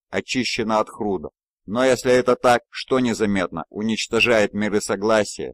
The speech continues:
в течение коронада? Новый Кузнец Войны проигнорировал эти слова.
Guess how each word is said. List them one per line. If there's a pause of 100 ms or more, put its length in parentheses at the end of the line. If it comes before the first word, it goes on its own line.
в
течение
коронада? (840)
Новый
Кузнец
Войны (140)
проигнорировал
эти
слова.